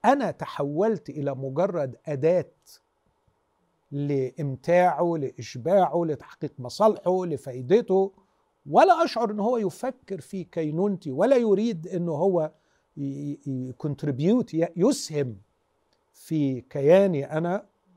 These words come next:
آه، دي علاقة توكسيك. والمحبة هنا بتلزمني على فكرة إن أنا أقول له حاسب.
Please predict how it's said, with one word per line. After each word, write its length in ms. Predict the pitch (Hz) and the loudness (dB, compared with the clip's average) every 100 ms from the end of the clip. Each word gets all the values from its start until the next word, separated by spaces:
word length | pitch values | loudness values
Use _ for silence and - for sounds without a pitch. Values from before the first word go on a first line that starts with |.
| _ | _
آه، 200 | 139 117 | -16 -14
دي 160 | 135 180 | -2 0
علاقة 380 | 135 135 120 107 | 2 0 -4 -12
توكسيك. 400 | - - - _ _ _ _ _ _ _ _ _ | -20 -20 -20 _ _ _ _ _ _ _ _ _
والمحبة 800 | 196 247 220 185 - 247 220 160 | 0 2 2 0 2 2 2 -2
هنا 120 | 196 | -2
بتلزمني 540 | 160 160 131 143 185 156 | -4 -6 -6 -4 -4 -6
على 160 | 139 | -8
فكرة 320 | 131 170 - 151 | -6 -8 -8 -12
إن 180 | 139 | -10
أنا 120 | 160 156 | -8 -6
أقول 120 | 165 | -6
له 60 | |
حاسب. 340 | 143 196 226 | -4 -6 -6